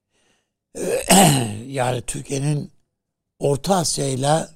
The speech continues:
bağının, e, gerçek manada, e, <clears throat> kurulduğu bir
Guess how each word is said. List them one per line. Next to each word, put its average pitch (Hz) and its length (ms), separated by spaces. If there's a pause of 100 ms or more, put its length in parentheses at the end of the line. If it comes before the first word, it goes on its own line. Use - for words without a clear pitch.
bağının, 135 920 (840)
e, 147 400
gerçek 135 460
manada, 127 640 (640)
e, 156 220 (400)
<clears throat> - 140 (540)
kurulduğu 170 880
bir 160 340